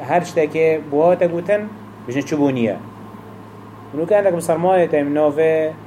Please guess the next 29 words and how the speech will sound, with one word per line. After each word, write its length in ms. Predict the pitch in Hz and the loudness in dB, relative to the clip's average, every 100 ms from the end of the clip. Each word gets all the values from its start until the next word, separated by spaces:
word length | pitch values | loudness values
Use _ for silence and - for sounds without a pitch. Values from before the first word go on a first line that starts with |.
| - - - - - | -20 -20 -20 -18 -6
اه، 340 | 127 123 120 120 | 2 2 2 0
بسرمانه 720 | 117 - 139 139 147 143 131 | -6 -2 -2 2 2 2 2
و 160 | 120 | 0
نیا 200 | 120 139 | 0 0
و 40 | 135 | 0
ناو 260 | 135 143 | 2 0
بسرمانه 520 | 123 123 120 135 139 123 | -2 -4 -2 0 0 0
دو 160 | 117 | 0
على 120 | 117 | 0
اساس 340 | 127 127 147 143 - - - - | 0 2 0 0 -12 -20 -18 -10
بجنه 200 | 117 139 | -4 -2
هم 100 | 135 | 0
قرآنینه 600 | 135 135 127 131 143 123 | 0 2 2 2 0 0
و 120 | 120 | 0
دی 140 | 120 | -2
قرآنه 460 | 127 131 131 147 131 | -2 0 2 2 0
چینو 300 | 110 117 107 101 - - - - 110 | -4 -8 -8 -12 -18 -20 -20 -18 -10
دی 480 | 123 135 131 123 117 113 104 | -6 -4 -2 -2 -2 -6 -4
آخفنا 360 | 135 131 147 147 | -4 -2 0 0
رب 140 | 135 | 2
العالمین 300 | 131 139 165 | 0 0 -4
چی 120 | 170 | -4
و 100 | 185 | -6
چه 140 | 190 202 | -2 -2
کن؟ 260 | 143 139 135 - - - - | 0 -2 -4 -16 -20 -20 -4
و 40 | 160 | -2
ایوا 200 | 180 185 | 2 2
شورا 340 | 180 170 165 | 2 0 0
ندکن. 240 | 143 - | -2 -4